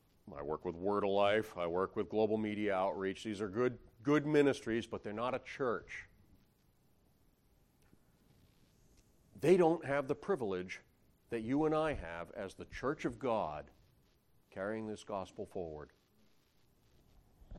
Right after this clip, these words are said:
That ought to make us take this meeting here on Sunday morning in Surrey, New Hampshire a little more seriously,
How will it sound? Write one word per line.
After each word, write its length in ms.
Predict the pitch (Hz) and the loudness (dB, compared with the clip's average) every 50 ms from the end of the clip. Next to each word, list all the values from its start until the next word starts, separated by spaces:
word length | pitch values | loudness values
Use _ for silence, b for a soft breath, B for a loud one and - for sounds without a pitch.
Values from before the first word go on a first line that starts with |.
| - - - _ _ _ _ _ _ _ - - _ - - - - b b b b b - | -14 -14 -18 _ _ _ _ _ _ _ -20 -20 _ -20 -20 -20 -20 b b b b b -2
That 300 | 87 135 160 190 202 170 | 2 2 4 2 2 2
ought 260 | 156 165 180 180 - | 2 2 2 2 2
to 80 | - 135 | -2 -2
make 300 | 135 139 147 143 143 - | 2 2 2 2 2 2
us 200 | 113 107 - - | 0 0 0 -2
take 340 | - - 139 139 - - - | -4 -2 -2 -2 -2 -2 -2
this 220 | 147 135 - - | -2 -2 -2 -2
meeting 420 | 135 139 143 143 135 123 113 104 | -2 0 2 2 2 2 0 0
here 300 | 101 120 127 117 107 101 | 0 0 0 0 2 0
on 120 | 92 92 92 | 0 -2 -2
Sunday 360 | - - 135 139 139 135 131 | 0 2 2 4 4 4 4
morning 320 | 131 131 131 123 113 104 | 4 4 4 4 2 0
in 80 | 98 95 | -2 -4
Surrey, 360 | 92 - - 139 131 135 135 | -6 -4 -2 0 0 0 0
New 120 | 127 123 113 | 0 0 0
Hampshire 380 | 120 127 120 110 - 110 92 | 0 0 -2 -2 -2 -2 -2
a 80 | 87 87 | 0 0
little 280 | 98 110 123 127 131 | 0 0 0 0 2
more 220 | 131 127 123 123 113 | 2 4 4 2 2
seriously, 680 | - - 127 117 107 104 92 80 - - 85 82 78 | 0 -4 -4 -2 -2 -2 -2 -4 -6 -8 -10 -10 -10